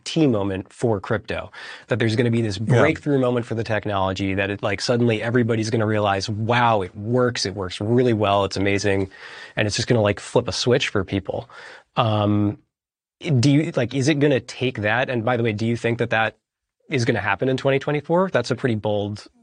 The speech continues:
Speaker 2: Yeah, I, I don't know if, when it'll happen and I, if it'll happen that soon. I think, look, I think A I, though, is a very interesting case study in that one is the, so the first neural network paper was, um, McCulloch and Pitts in nineteen forty-three. So literally eighty years before Chat G P T.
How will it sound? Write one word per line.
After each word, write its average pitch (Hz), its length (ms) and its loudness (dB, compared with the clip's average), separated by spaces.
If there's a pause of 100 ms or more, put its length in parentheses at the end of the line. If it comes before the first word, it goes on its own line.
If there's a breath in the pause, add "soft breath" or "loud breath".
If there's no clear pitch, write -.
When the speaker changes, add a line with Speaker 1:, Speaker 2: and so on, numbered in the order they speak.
Speaker 2:
Yeah, 143 640 2
I, 147 60 -4
I 143 40 -2
don't 135 120 -4
know 107 120 -6
if, 98 120 -12
when 110 160 -6
it'll 92 120 -10
happen 92 440 -8
and 117 340 -4
I, 113 160 -2
if 101 120 -8
it'll 98 120 -4
happen 92 240 -6
that 90 140 -8
soon. 113 220 -2
I 120 100 -2
think, 151 200 2
look, 143 120 4
I 131 80 4
think 160 160 -2
A 139 140 4
I, 127 180 4
though, 117 140 -2
is 98 100 -6
a 104 40 -12
very 110 160 -2
interesting 101 340 -8
case 107 240 -2
study 92 300 -2
in 95 100 -4
that 98 260 -2 (160)
one 135 380 2
is 110 420 -2
the, 113 160 0
so 113 140 2
the 104 60 4
first 123 260 2
neural 110 120 2
network 104 280 2
paper 101 300 -2
was, 90 320 -4
um, 90 420 -2 (440 loud breath)
McCulloch 104 380 2
and 90 100 -6
Pitts 101 300 0
in 104 60 -4
nineteen 92 260 -2
forty-three. 85 520 -4 (220)
So 104 100 2
literally 104 360 4
eighty 92 280 0
years 87 240 -2
before 98 280 -6
Chat 92 220 -2
G 90 120 -6
P 85 120 -8
T. 90 300 -8